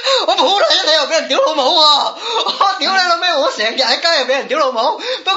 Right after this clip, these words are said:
返工第一次畀人屌老母，仲要係同事，你咪想死先，細佬。」佢話：「唔係。」我話呢，我哋呢都係嚟自天道老母。哇，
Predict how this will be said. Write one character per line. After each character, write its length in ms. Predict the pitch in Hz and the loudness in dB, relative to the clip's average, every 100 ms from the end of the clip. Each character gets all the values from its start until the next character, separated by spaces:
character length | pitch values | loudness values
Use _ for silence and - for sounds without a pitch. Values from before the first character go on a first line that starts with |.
| 554 | 0
返 100 | 370 554 523 370 | 2 0 0 -4
工 200 | 359 302 | -6 -2
第 60 | |
一 40 | 330 | -2
次 200 | 349 294 | -2 -4
畀 40 | |
人 200 | 285 254 | -4 -2
屌 120 | 277 | 0
老 140 | 302 277 | 0 0
母， 140 | 254 | -2
仲 100 | 269 | -4
要 100 | 277 254 | -2 -2
係 100 | 240 | -2
同 200 | 196 214 | -8 -10
事， 160 | 226 | -4
你 80 | 247 | -2
咪 120 | 269 233 | -2 -2
想 200 | 359 269 | -4 -4
死 160 | - | -2
先， 320 | 220 294 311 | 0 -2 -2
細 160 | 285 240 | 0 2
佬。」 160 | 226 262 - - - | 0 -2 -8 -14 -4
佢 0 | |
話： 100 | 185 | -4
「唔 100 | 139 - | -4 -4
係。」 380 | 131 143 151 131 - - - | -2 -2 -4 -10 -16 -20 -8
我 140 | 160 185 | -4 -4
話 140 | 147 | -4
呢， 280 | 190 165 131 | -4 -6 -6
我 120 | 135 | -6
哋 140 | - 143 | -4 -6
呢 100 | 190 | -6
都 120 | 202 | -8
係 40 | 147 | -10
嚟 180 | 107 - | -12 -18
自 120 | 127 | -16
天 360 | - 185 185 | -10 -10 -12
道 240 | 175 135 117 | -10 -10 -8
老 180 | 117 131 | -12 -14
母。 380 | 110 120 143 139 - - | -12 -10 -10 -10 -14 -14
哇， 80 | - | -16